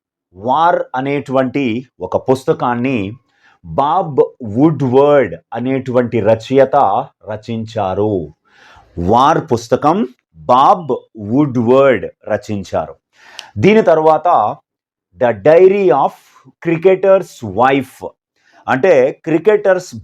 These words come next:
భార్యల యొక్క డైరీ ఎలా ఉంటుంది వారు మ్యాచ్లకు వెళ్తున్నప్పుడు అన్న ఒక పుస్తకాన్ని పూజా పుజారా రచించారు. ప్రముఖ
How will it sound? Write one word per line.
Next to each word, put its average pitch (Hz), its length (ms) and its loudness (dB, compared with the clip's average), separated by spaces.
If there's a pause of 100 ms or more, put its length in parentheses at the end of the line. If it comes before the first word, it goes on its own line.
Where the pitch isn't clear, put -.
భార్యల 165 460 2
యొక్క 139 280 -2
డైరీ 127 400 2
ఎలా 120 240 4
ఉంటుంది 110 440 -2
వారు 113 300 0
మ్యాచ్లకు 110 540 -6
వెళ్తున్నప్పుడు 110 840 0
అన్న 127 180 -2 (300)
ఒక 110 260 -2
పుస్తకాన్ని 127 800 -2 (800)
పూజా 196 520 4
పుజారా 123 960 0 (380)
రచించారు. 98 640 -12 (640)
ప్రముఖ 165 380 2